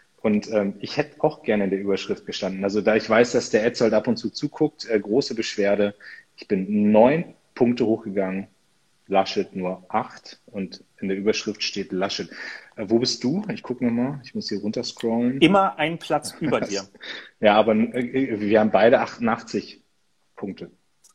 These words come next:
Speaker 1: Ich
Speaker 2: Ja,
Speaker 1: hab's ja extra
Speaker 2: was natürlich
Speaker 1: aufgemacht. Achtundachtzig
Speaker 2: eine
Speaker 1: Punkte
Speaker 2: scheiß
Speaker 1: und
Speaker 2: Zahl ist, aber genau. Und
Speaker 1: Weil
Speaker 2: auch diese Woche aus Gewohnheitsrecht ich wieder einen Platz weiter vorne. Aber es ist, glaub ich, in Ordnung.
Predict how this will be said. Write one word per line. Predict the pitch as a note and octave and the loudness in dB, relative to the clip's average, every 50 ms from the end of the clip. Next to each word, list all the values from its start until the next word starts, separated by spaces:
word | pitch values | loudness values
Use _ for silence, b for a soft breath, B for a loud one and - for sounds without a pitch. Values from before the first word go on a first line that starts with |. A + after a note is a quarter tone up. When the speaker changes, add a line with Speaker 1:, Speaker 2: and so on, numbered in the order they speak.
| _ _ _ _ _ _ _ _ _ | _ _ _ _ _ _ _ _ _
Speaker 1:
Ich | - - - | -8 2 4
Speaker 2:
Ja, | A#2 | 4
Speaker 1:
hab's | G#2 - | 4 6
ja | B2+ | 4
extra | A#2+ A#2 - B2+ A#2+ | 2 4 4 4 4
Speaker 2:
was | A#2+ | 4
natürlich | - G#2+ G2+ G2 | 4 4 2 0
Speaker 1:
aufgemacht. | G2+ - - - - - | 0 -2 -6 -14 0 0
Achtundachtzig | B2 - - B2+ B2+ A#2 A#2+ - A2+ | 0 0 2 0 -2 0 0 -4 -8
Speaker 2:
eine | B2+ A#2+ | -4 -2
Speaker 1:
Punkte | B2+ C3 B2 C3+ | 4 4 6 6
Speaker 2:
scheiß | C3+ B2+ | 6 4
Speaker 1:
und | A#2+ | 4
Speaker 2:
Zahl | A2+ A2+ B2 C3 D3 D#3+ | 4 4 4 4 2 0
ist, | D#3+ D#3 - - | -4 -6 -10 -8
aber | - B2 A#2 A#2 A#2 A#2 A2+ A2+ A2+ A#2 A#2+ _ _ _ _ _ _ _ _ _ _ _ _ _ _ _ - | -6 -6 -4 -2 -2 -2 -2 -4 -6 -10 -16 _ _ _ _ _ _ _ _ _ _ _ _ _ _ _ -6
genau. | - A#2+ G#2 G2 F#2+ - _ _ _ _ | -6 -4 -4 -6 -8 -10 _ _ _ _
Und | - C3 B2+ - - | -2 -2 -2 0 0
Speaker 1:
Weil | F#3 F#2 | 0 2
Speaker 2:
auch | |
diese | F#2+ C#3+ C3 C3 A#2+ | 2 0 0 2 2
Woche | B2+ B2 - C#3+ | 2 2 2 2
aus | - B2 A#2+ - - - | 2 0 0 -2 -6 -8
Gewohnheitsrecht | - A2+ A2+ A#2+ C3+ C3+ B2+ A#2+ A2 - - B2+ A2+ - - - | -8 -2 2 2 2 2 2 0 -2 -2 -2 -4 -4 -4 -4 -10
ich | A#2+ - - | -12 -8 -6
wieder | A#2+ A2+ G#2+ G2+ | -2 -2 -2 -2
einen | G#2 G#2 G#2 | -4 -8 -10
Platz | - - G#2 - - | -10 -10 -10 -6 -4
weiter | G#2+ G2 - G#2 | -6 -4 -4 -8
vorne. | - - - F2+ F2+ F2+ - - _ - | -8 -6 -6 -6 -6 -8 -14 -10 _ 2
Aber | C3+ B2+ B2 G#2+ | 4 6 6 4
es | G2+ - | 4 0
ist, | A2 - | -6 -10
glaub | - A2 F#2+ | -10 -10 -12
ich, | F#2+ - - | -12 -12 -14
in | F#2 | -12
Ordnung. | - E2+ E2+ - F2 E2+ - | -12 -12 -12 -12 -14 -20 -20